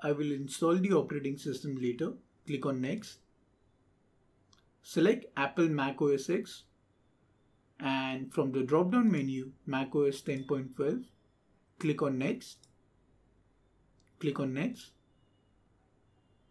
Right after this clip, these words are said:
Select Store Virtual Disk as a single file. And if you want to allot more hard disk space to the virtual machine,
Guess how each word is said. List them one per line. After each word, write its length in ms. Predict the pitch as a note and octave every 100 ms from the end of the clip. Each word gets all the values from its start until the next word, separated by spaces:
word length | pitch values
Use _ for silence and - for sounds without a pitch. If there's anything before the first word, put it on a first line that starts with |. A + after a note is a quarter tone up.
| _ -
Select 460 | - F3+ A3+ A3+ _
Store 420 | - - - G#3+ G#3
Virtual 520 | D#3+ D#3 D3+ E3 C#3
Disk 300 | C#3+ - -
as 160 | - C#3
a 60 | C#3
single 320 | - C3+ C3
file. 300 | C3 C3+ - - _ _ _ _ _ _ _ _ _ _ -
And 240 | C3+ C3+ C3
if 180 | B2+
you 100 | C#3+
want 220 | C3+ C#3+ D#3
to 140 | D3+
allot 300 | C#3+ C#3 -
more 220 | D3 G#3
hard 260 | A3 G3 D#3
disk 200 | F#3 F#3
space 340 | - E3 D3+
to 120 | - C3+
the 100 | C3
virtual 380 | C3+ C3 D#3
machine, 340 | C#3 C3 -